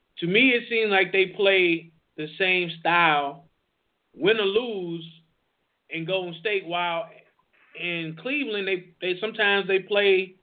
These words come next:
you know, a certain way. Sometimes they shoot ridiculous threes.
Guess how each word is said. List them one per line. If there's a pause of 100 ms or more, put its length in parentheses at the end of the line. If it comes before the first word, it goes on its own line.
(420)
you
know, (1200)
a (120)
certain
way.
Sometimes
they
shoot (260)
ridiculous (120)
threes.